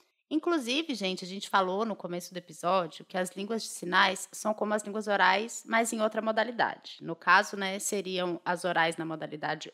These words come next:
oral auditiva e as de sinais na modalidade gesto visual. Mas a verdade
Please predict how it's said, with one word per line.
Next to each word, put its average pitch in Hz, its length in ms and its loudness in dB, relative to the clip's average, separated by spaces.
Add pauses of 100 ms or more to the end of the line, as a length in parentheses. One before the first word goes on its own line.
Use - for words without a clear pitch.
oral 160 400 4
auditiva 269 800 -4 (400)
e 226 80 4
as 226 140 6
de 233 60 -2
sinais 214 360 2
na 220 80 -4
modalidade 202 760 2
gesto 202 480 -2
visual. 190 560 -2 (220)
Mas 262 160 2
a 330 60 6
verdade 285 580 4